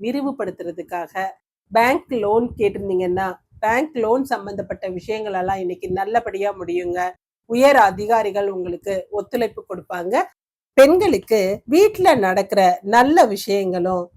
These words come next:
பொருளாதார முன்னேற்றமும் மனசுக்கு நிம்மதியை கொடுக்கும். பணப்பிரச்சனை தீரும். மாணவர்களுக்கு நல்ல ஒரு சுறுசுறுப்புடனும்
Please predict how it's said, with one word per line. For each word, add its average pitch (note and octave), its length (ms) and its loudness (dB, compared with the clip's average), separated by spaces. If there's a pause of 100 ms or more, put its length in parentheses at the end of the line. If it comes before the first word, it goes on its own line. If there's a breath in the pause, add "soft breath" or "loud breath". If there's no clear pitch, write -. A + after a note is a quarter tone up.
பொருளாதார E4+ 640 6
முன்னேற்றமும் F#3+ 800 -2
மனசுக்கு A3 500 -2
நிம்மதியை G#3+ 460 0
கொடுக்கும். F3 540 -6 (160)
பணப்பிரச்சனை C4+ 720 2
தீரும். F3+ 460 -4 (340)
மாணவர்களுக்கு A3 1040 2 (180)
நல்ல E4+ 340 4
ஒரு A3+ 320 2
சுறுசுறுப்புடனும் G3+ 840 0